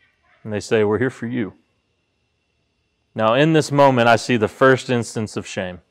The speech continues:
It's pretty shameful even today for somebody to be arrested for something, to be taken in, to assume that they have done something wrong.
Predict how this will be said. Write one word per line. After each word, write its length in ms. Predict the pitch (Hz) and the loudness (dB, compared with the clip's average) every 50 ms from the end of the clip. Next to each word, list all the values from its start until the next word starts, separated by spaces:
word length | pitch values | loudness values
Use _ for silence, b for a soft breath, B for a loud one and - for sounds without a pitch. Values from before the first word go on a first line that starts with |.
| _ _ _ _ _ _ _ _ _ _ _ _ _ _ _ _ _ - | _ _ _ _ _ _ _ _ _ _ _ _ _ _ _ _ _ -10
It's 120 | 117 - | -10 -4
pretty 200 | - 170 165 151 | 2 2 2 2
shameful 480 | 127 - 160 147 143 127 - 139 131 131 | 2 2 0 0 0 0 0 -2 0 0
even 220 | 127 113 117 110 | 0 -2 -2 -4
today 320 | 113 101 98 127 120 117 | -6 -2 2 4 4 4
for 160 | 107 - 120 110 | 2 0 -4 -8
somebody 400 | - - 120 113 110 104 107 101 | -4 -4 -4 -2 -2 -2 -4 -4
to 80 | 104 | -6
be 160 | 95 101 107 | -6 -6 -4
arrested 460 | 101 95 98 113 117 - - - 101 - | -4 -2 0 0 0 -2 -4 -12 -12 -10
for 120 | - 104 | -10 -14
something, 440 | - - 104 98 87 - 87 90 95 _ _ _ _ _ _ _ _ _ _ _ _ _ _ _ _ - | -10 -8 -10 -10 -10 -14 -18 -18 -20 _ _ _ _ _ _ _ _ _ _ _ _ _ _ _ _ -12
to 100 | - 113 | -6 -4
be 120 | 120 110 | -4 -4
taken 400 | - - 127 123 - - 120 113 | 0 2 2 2 2 2 0 0
in, 360 | 113 113 113 110 110 107 107 b b b b b b b b _ | 2 0 2 0 0 -2 -8 b b b b b b b b _
to 260 | - 123 113 110 107 - - - | -4 -2 -2 -2 -4 -10 -8 -8
assume 640 | 113 - - - - 143 143 139 135 135 127 120 | -8 -6 -6 -2 0 2 2 4 4 2 0 0
that 160 | 120 113 110 - | 0 0 2 4
they 80 | 117 | 4
have 160 | 117 107 101 | 4 4 2
done 200 | 101 120 120 117 | 2 0 0 0
something 400 | 110 - 123 113 101 - 107 104 | -2 -4 -6 -6 -4 -6 -8 -8
wrong. 440 | 104 107 117 117 107 98 92 90 90 | -4 -4 -2 -2 -2 -2 -4 -8 -12